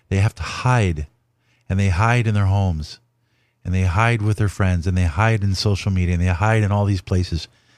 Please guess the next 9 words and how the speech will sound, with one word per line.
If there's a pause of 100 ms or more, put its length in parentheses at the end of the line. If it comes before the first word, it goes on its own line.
(240)
because
they,
they
can't
take (600)
the
stress (560)
of
life.